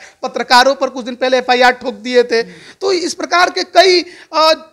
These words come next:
चीज-, चीज़ें जो हैं वो घटी हैं तेज प्रताप के द्वारा। तो अगर उन्हें दिल्ली भेज भी दिया जाए तो मुझे नहीं लगता कि तेजस्वी उससे असहज होंगे। तेजस्वी के लिए अच्छी बात है कि तेजस्वी के राजनीति से तेज प्रताप यादव दूर हो जाएं।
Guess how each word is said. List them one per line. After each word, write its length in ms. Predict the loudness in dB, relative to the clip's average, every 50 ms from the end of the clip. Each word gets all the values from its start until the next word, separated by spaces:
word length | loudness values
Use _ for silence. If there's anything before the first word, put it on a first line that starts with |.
| _
चीज-, 320 | -6 -6 -6 -6 -6 _ -10
चीज़ें 300 | -8 -8 -4 -4 -4 -4
जो 120 | -2 -2
हैं 180 | -2 0 0 0
वो 160 | 0 0 -2
घटी 460 | -4 -4 -10 -10 -6 -4 -4 -4 -4
हैं 320 | -4 -8 -12 -14 -16 _ _ _ -12
तेज 120 | -10 -10
प्रताप 400 | -8 -8 -4 0 0 0 0 -2 -6
के 80 | -16
द्वारा। 300 | -14 -12 -12 -10 -10 -10 -12 -14 -20 -18 _ -8
तो 60 | -6
अगर 300 | -2 -2 0 2 2 2
उन्हें 280 | 2 0 -2 -2 -4
दिल्ली 260 | -6 -8 -8 -6 -6 -8
भेज 360 | -8 -6 -4 -4 -4 -4 -4
भी 100 | -10 -14
दिया 240 | -12 -8 -8 -6 -2
जाए 220 | -2 -2 -2 -2
तो 300 | -4 -6 -6 -4 -4 -4
मुझे 320 | -4 -6 -8 -2 -2 0
नहीं 140 | 0 0 0
लगता 300 | -2 -4 -4 -4 -6 -6
कि 200 | -4 -4 -8 -8 -8 -12 -20 _ -10
तेजस्वी 480 | -6 -4 -4 -4 -4 -4 -6 -6 -6
उससे 340 | -6 -8 -12 -12 -10 -10 -10
असहज 540 | -10 -10 -10 -8 -2 -2 2 2 2 0 0
होंगे। 180 | -4 -6 -6
तेजस्वी 380 | -14 -16 -16 -16 -14 -10 -10 -10
के 80 | -8 -4
लिए 100 | 2 2
अच्छी 260 | 2 2 0 -4 -2
बात 260 | 0 -2 -2 -4 -8
है 80 | -20 -20 _ -20 -20 -20 _ _
कि 100 | -16 -14
तेजस्वी 480 | -10 -8 -6 -4 -4 -6 -6 -6 -8 -8
के 140 | -4 -4 0
राजनीति 580 | 2 2 2 0 -2 -6 -10 -10 -8 -10 -10
से 140 | -8 -8 -10
तेज 200 | -10 -10 -10 -10 -8
प्रताप 360 | -10 -6 -2 -2 -2 0 0
यादव 200 | 0 0 0 -2
दूर 280 | 0 2 2 4 4
हो 120 | 4 2 0
जाएं। 240 | 0 -4 -14 -16